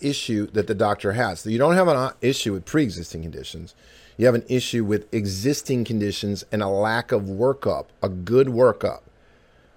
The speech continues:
a lack of understanding of what the actual spinal injuries are. There's only three of 'em, right? So you gotta work 'em up. If they're there, you have to work them up.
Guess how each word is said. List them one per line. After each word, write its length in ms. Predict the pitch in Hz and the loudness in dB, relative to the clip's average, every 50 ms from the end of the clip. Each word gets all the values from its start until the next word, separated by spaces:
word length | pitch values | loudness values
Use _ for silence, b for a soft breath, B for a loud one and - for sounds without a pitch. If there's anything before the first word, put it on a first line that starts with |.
| b b b b b - | b b b b b -4
a 80 | 101 104 | -2 -2
lack 400 | 101 107 113 120 131 139 - - | 0 0 0 0 0 0 4 2
of 120 | 147 135 | 2 2
understanding 640 | - - 131 135 135 127 - - - 127 123 120 117 104 | 2 -2 -2 0 0 0 -2 0 0 0 2 2 0 -2
of 100 | 92 92 | -2 -2
what 240 | 95 101 113 127 | 0 2 2 2
the 180 | - 127 127 - - | 2 -2 -4 -4 -2
actual 500 | - 110 113 113 - - - 127 123 117 | -4 -4 -4 -4 -6 -8 -6 -4 -4 -2
spinal 560 | 110 - - - - 113 117 117 113 113 110 - | -2 -4 -6 -4 -2 0 0 0 0 -2 -6 -6
injuries 480 | - 113 113 110 101 101 101 98 90 - - - | -2 -2 0 0 0 0 -2 -2 -4 -6 -6 -2
are. 420 | 104 123 127 107 80 65 - - _ _ - | 0 2 2 2 0 -2 -6 -14 _ _ -4
There's 160 | 110 117 117 | -2 0 4
only 180 | 127 160 170 143 | 4 4 4 4
three 300 | - - 120 127 151 175 | 2 0 0 2 4 4
of 140 | 147 92 - | 4 2 0
'em, 100 | 62 - _ _ _ _ _ _ _ _ _ _ _ b b b b b b b b b b b - | -8 -16 _ _ _ _ _ _ _ _ _ _ _ b b b b b b b b b b b -4
right? 240 | - 113 127 135 - | 2 4 4 4 2
So 160 | - - 127 | 0 -2 0
you 40 | 120 | 4
gotta 180 | 117 135 127 120 | 6 6 6 8
work 260 | 120 143 151 143 - | 6 6 6 6 4
'em 140 | 123 110 107 - | 0 0 0 0
up. 300 | - 165 151 - - - - | 0 2 2 2 0 -2 -4
If 140 | 117 101 - | -4 0 2
they're 180 | 117 113 110 | 2 2 2
there, 320 | 104 98 101 156 151 123 113 | 4 4 6 6 6 6 4
you 180 | 101 101 104 | 2 0 -2
have 260 | 107 113 117 107 104 - | 0 0 -2 -4 -4 -4
to 80 | - 98 | -4 -2
work 260 | 95 98 95 90 - | -2 -2 -4 -4 -4
them 180 | 107 101 110 | -4 0 0
up. 220 | 135 127 92 - | 0 0 -2 -4